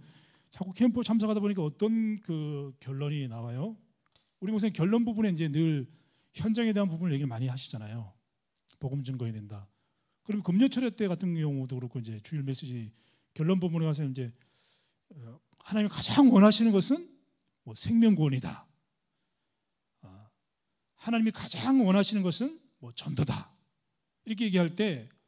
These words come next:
전에는 "아, 전도해야지. 아, 그다음에 뭐 부담이 되기도 하고." 아, 그랬거든요. 지금은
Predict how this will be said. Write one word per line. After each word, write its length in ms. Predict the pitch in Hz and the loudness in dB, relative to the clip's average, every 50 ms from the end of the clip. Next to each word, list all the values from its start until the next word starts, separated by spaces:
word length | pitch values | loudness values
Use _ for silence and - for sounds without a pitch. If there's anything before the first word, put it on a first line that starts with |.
| _ _ _ _ - | _ _ _ _ -6
전에는 680 | - 170 175 202 226 214 185 170 180 180 147 123 110 _ _ - - - - - _ _ | 2 4 6 6 6 6 4 2 0 -2 -4 -6 -10 _ _ -20 -20 -20 -20 -20 _ _
"아, 300 | - 123 117 120 117 110 117 | -18 -16 -14 -12 -12 -12 -12
전도해야지. 800 | - 135 135 139 143 139 135 131 117 113 110 113 110 104 107 104 117 127 | -10 -10 -10 -10 -10 -10 -10 -10 -12 -12 -14 -16 -18 -20 -20 -20 -20 -20
아, 300 | - 135 117 123 120 113 - | -16 -14 -14 -12 -14 -14 -16
그다음에 220 | - 139 151 156 135 | -16 -16 -14 -14 -14
뭐 240 | 113 104 117 123 - _ _ | -14 -12 -14 -14 -14 _ _
부담이 380 | - - 151 185 180 175 170 | -12 -6 -2 -2 -2 -2 -2
되기도 300 | 139 139 127 135 123 127 | -4 -6 -8 -8 -10 -10
하고." 300 | 117 113 113 113 107 107 - _ _ _ _ _ - - - - - - - _ | -10 -10 -12 -16 -18 -20 -20 _ _ _ _ _ -20 -20 -20 -18 -20 -20 -20 _
아, 340 | - - 107 123 123 113 110 123 - _ _ _ _ _ _ _ _ _ _ _ _ _ _ _ _ _ _ _ _ _ _ _ | -16 -12 -10 -10 -10 -10 -12 -14 -16 _ _ _ _ _ _ _ _ _ _ _ _ _ _ _ _ _ _ _ _ _ _ _
그랬거든요. 560 | - 202 226 220 226 190 170 147 156 202 233 | 0 2 2 2 2 0 0 0 0 -2 -2
지금은 640 | 226 - - 277 285 277 277 254 185 143 120 110 | -2 0 0 2 4 4 4 4 2 0 -2 -8